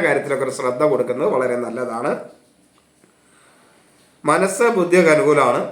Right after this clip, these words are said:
മാതൃസ്ഥാനീയർ അനുകൂലമാണ്. പക്ഷെ പിതൃസ്ഥാനീയർ അത്ര അനുകൂലമല്ല, എങ്കിലും ദോഷം ചെയ്യില്ല. അഭിപ്രായ സ്ഥിരതയോടെ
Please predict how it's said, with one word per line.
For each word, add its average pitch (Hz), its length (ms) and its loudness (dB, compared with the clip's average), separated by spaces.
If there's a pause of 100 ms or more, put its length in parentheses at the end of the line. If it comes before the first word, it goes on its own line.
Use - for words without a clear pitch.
മാതൃസ്ഥാനീയർ 170 680 0 (100)
അനുകൂലമാണ്. 127 520 2
പക്ഷെ - 260 -8
പിതൃസ്ഥാനീയർ 190 720 0
അത്ര - 220 -2 (100)
അനുകൂലമല്ല, 123 400 0 (140)
എങ്കിലും 175 200 -4
ദോഷം 135 360 -2
ചെയ്യില്ല. 123 280 -6 (1300)
അഭിപ്രായ 190 460 4
സ്ഥിരതയോടെ 160 400 4